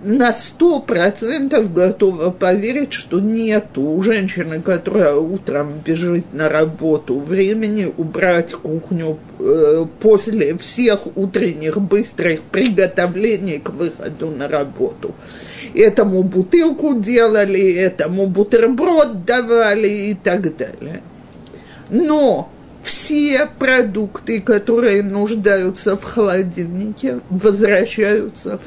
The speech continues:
холодильник. И ничего не остается стоять до обеда на столе. Потому что любая пища, которая стоит несколько часов наружу,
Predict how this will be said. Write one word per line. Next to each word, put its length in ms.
холодильник. 800
И 120
ничего 600
не 140
остается 840
стоять 720
до 180
обеда 560
на 220
столе. 680
Потому 640
что 840
любая 880
пища, 440
которая 720
стоит 640
несколько 680
часов 580
наружу, 920